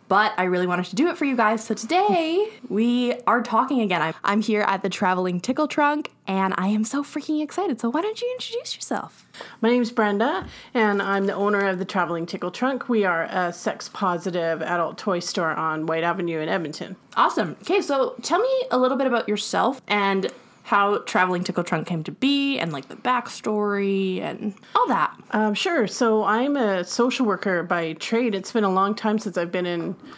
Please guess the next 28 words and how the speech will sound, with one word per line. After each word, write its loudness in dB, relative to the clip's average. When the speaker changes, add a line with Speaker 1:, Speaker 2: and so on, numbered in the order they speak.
Speaker 2:
sort -2
of -4
social 0
work -4
proper. 0
Um, 2
but 0
that's 2
how 4
I 0
started 0
in, -2
in -4
this -4
whole -2
human 0
services -6
kind -2
of -6
area 0
a 0
long 2
time -2
ago -2
and 0
was -2
working, 0
uh, -4